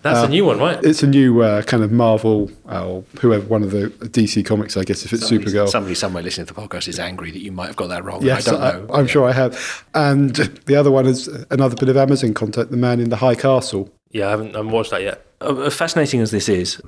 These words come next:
Speaker 3: I'm not sure
Speaker 2: Not
Speaker 3: that it is.
Speaker 2: relevant.
Speaker 3: Uh, no, um,
Speaker 2: <laughs>
Speaker 3: I'm thinking that we've got our favourite services and we use them for a variety of reasons, and it's, it's interesting that we are all quite keen early adopters of tech, and we've all mostly cut the wire, except for you, Ewan, and even your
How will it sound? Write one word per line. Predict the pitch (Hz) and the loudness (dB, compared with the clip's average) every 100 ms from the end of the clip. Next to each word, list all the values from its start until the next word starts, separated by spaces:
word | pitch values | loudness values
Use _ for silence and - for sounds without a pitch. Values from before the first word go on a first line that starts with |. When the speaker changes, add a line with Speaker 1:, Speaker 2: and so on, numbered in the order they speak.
| - | -10
Speaker 3:
I'm | 104 104 - - - - | -8 -8 -14 -20 -20 -10
not | 190 - | -4 -2
sure | 123 | 0
Speaker 2:
Not | 92 | 2
Speaker 3:
that | 110 110 | 2 2
it | |
is. | - 104 - - | 2 0 -2 -6
Speaker 2:
relevant. | |
Speaker 3:
Uh, | 123 123 | -4 0
no, | 277 - | 0 2
um, | 127 117 196 131 - 480 - - - | 2 2 -2 -4 -6 -6 -6 -8 -4
Speaker 2:
<laughs> | |
Speaker 3:
I'm | 135 | -4
thinking | 139 117 110 | -2 -2 -2
that | 95 95 - _ 117 | -2 -6 -12 _ -2
we've | 131 | -2
got | 127 95 101 | 0 -4 -2
our | 107 92 | -6 -6
favourite | - 98 95 87 - | -6 -6 -6 -10 -10
services | - 113 101 92 95 92 | -2 -2 -2 -4 -4 -6
and | 95 | -8
we | 101 | -6
use | 95 98 | -4 -4
them | 98 | -6
for | 90 | -8
a | 92 | -8
variety | 92 90 - | -6 -6 -6
of | 90 | -6
reasons, | 95 92 87 85 | -6 -6 -8 -8
and | 92 | -8
it's, | 87 - - - | -10 -12 -18 -14
it's | - | -4
interesting | 107 107 95 95 85 | -2 -2 -4 -6 -6
that | 87 - - | -6 -6 -2
we | 120 | 0
are | 104 107 | 0 0
all | 98 98 | -2 -4
quite | - 104 | -6 -6
keen | - 110 98 | -6 -6 -6
early | 92 92 | -10 -10
adopters | 92 82 87 | -10 -10 -12
of | 98 | -12
tech, | - - 85 - | -8 -6 -8 -8
and | 98 | -6
we've | 101 | -4
all | 110 104 98 101 - | -2 -2 -4 -10 -8
mostly | 127 110 110 101 - 90 | -2 0 0 -2 -6 -8
cut | - - - | -6 -6 -6
the | |
wire, | - 101 92 87 | -4 -2 -2 -4
except | 80 - - | -8 -8 -6
for | 107 | -6
you, | 101 | -4
Ewan, | 95 95 92 | -4 -6 -6
and | 92 | -4
even | 104 90 90 | -4 -4 -4
your | 98 | -4